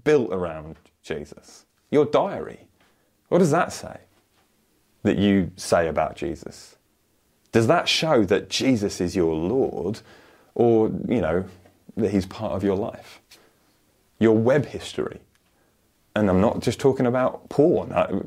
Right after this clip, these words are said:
I, there is that, but, but everything that you look out on, look at online, it, does that show that you've got the things of God in mind or merely human concerns?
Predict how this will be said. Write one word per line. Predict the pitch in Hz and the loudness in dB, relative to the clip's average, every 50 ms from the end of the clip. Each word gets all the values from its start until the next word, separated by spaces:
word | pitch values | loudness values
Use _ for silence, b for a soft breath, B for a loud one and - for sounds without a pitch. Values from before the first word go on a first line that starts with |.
| - - - | -8 -12 -8
I, | - 87 82 92 139 | -4 -2 0 0 0
there | - 85 85 85 98 | 0 0 0 2 4
is | 127 180 - 95 | 2 2 2 0
that, | 85 78 120 170 - - - | -2 -2 -2 -2 -4 -2 0
but, | 127 - - B B B B B B B _ - | 0 0 0 B B B B B B B _ 0
but | - 147 139 | 2 4 4
everything | 185 220 208 220 196 - 214 196 185 | 4 4 4 2 2 4 2 4 4
that | 190 - | 4 4
you | 160 160 | 2 2
look | 170 151 147 - - | 2 0 -2 -4 -10
out | 120 110 123 131 - | -8 -6 -6 -2 0
on, | - 147 143 139 | 0 0 0 0
look | - - 196 190 - 143 | 2 0 0 0 2 -2
at | - - | 0 0
online, | 127 123 110 123 170 180 - - - - 90 107 107 | 0 0 0 0 0 0 -2 -6 -8 -8 -6 -6 -6
it, | - - - - _ b b b b b b b b b - | -6 -8 -10 -10 _ b b b b b b b b b 0
does | 131 131 143 | 2 4 4
that | 214 - - 117 120 - - | 4 2 2 -2 -6 -4 -4
show | - - 214 196 175 170 | 0 2 4 4 4 4
that | 151 - - | 2 2 2
you've | 143 147 123 | 2 0 2
got | - 143 139 135 - - b b b b b b | 4 4 4 4 2 -2 b b b b b b
the | 117 | -12
things | - - 202 190 170 135 | 0 2 4 4 6 4
of | 147 131 110 | 4 2 2
God | 117 139 143 190 190 | 0 2 2 2 2
in | 190 180 175 | 0 -2 -4
mind | 175 170 180 185 143 123 | -6 -8 -8 -6 -4 -4
or | 120 | -4
merely | 123 127 127 127 123 | -4 -4 -6 -8 -8
human | 107 - 107 104 101 92 90 90 | -10 -8 -8 -8 -6 -6 -8 -10
concerns? | - - 71 - - - 64 - - - - - - | -12 -14 -18 -18 -18 -20 -20 -20 -20 -20 -20 -20 -20